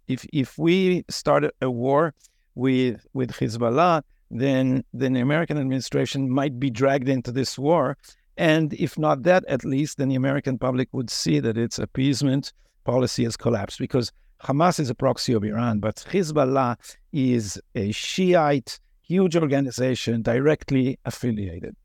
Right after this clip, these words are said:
So what Biden came to do here is save his appeasement policy, not just save Israel. And now Biden, uh,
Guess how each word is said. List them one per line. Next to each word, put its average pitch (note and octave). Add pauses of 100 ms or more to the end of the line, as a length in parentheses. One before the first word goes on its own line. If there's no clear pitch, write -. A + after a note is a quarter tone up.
(240)
So E3
what F3+
Biden E3+
came E3
to C#3+
do F3+
here A#2+ (220)
is C#3 (420)
save F3
his D#3
appeasement F#3
policy, G#2+
not B2+
just A#2+ (180)
save A#2+
Israel. D3
And C3+
now G3 (280)
Biden, E3+ (360)
uh, C#3